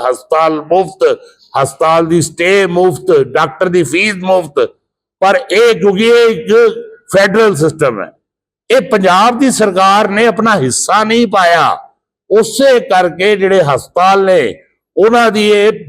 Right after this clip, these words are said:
ਜਿਹੜੇ ਆਯੁਸ਼ਮਾਨ ਸਕੀਮ ਵਿੱਚ ਮਰੀਜ਼ਾਂ ਦਾ ਇਲਾਜ ਕਰ ਰਹੇ, ਉਹਨਾਂ ਦੀ ਪੇਮੈਂਟਾਂ ਹੀ ਨਹੀਂ ਕੀਤੀਆਂ। ਉਹਨਾਂ ਦੀ ਰਾਸ਼ੀਆਂ ਬੜੇ, ਬੜਾ ਵੱਡਾ ਅਮਾਉਂਟ ਜਿਹੜਾ ਹੈ, ਉਹ ਅੱਜ ਪੈਂਡਿੰਗ ਪਿਆ ਹੈ ਔਰ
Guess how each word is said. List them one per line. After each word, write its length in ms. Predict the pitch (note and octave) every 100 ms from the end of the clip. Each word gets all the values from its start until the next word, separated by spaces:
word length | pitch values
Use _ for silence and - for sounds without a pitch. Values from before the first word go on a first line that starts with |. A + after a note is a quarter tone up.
| A#2+
ਜਿਹੜੇ 240 | E3 F#3+ D#3+
ਆਯੁਸ਼ਮਾਨ 540 | D#3 F#3 D3+ F3 G3
ਸਕੀਮ 400 | E3+ - E3+ F3+
ਵਿੱਚ 320 | G3 D#3 D#3+ D3 - _ D3
ਮਰੀਜ਼ਾਂ 360 | D#3+ F3+ G3
ਦਾ 140 | G3+ G3
ਇਲਾਜ 360 | E3 D#3+ F3+
ਕਰ 100 | F#3+
ਰਹੇ, 80 | G3+
ਉਹਨਾਂ 140 | A3+ A#3
ਦੀ 80 | A#3+ -
ਪੇਮੈਂਟਾਂ 460 | G#3 A3 B3+ B3+
ਹੀ 60 | C4+
ਨਹੀਂ 160 | C4
ਕੀਤੀਆਂ। 440 | G#3+ F#3 F#3+ F3+ B2+ - - _ _ -
ਉਹਨਾਂ 280 | G#3+ B3
ਦੀ 160 | A#3+ B3
ਰਾਸ਼ੀਆਂ 560 | F3+ C#3+ B2+ D#3 A3 A#3
ਬੜੇ, 240 | E3 F3+
ਬੜਾ 220 | A3 A3+ A3
ਵੱਡਾ 380 | D3+ C3 F#3 A#3+
ਅਮਾਉਂਟ 340 | A3+ G3+ G3+
ਜਿਹੜਾ 200 | F#3+ F3+
ਹੈ, 220 | D#3+ D3+ D#3 _ _ _
ਉਹ 140 | G3+ A3+
ਅੱਜ 100 | G#3+ -
ਪੈਂਡਿੰਗ 540 | G3 G3+ G#3 A3+ G3+
ਪਿਆ 160 | G3 F#3
ਹੈ 300 | F3 D#3+ D3+ - - _ E3+
ਔਰ 160 | G#3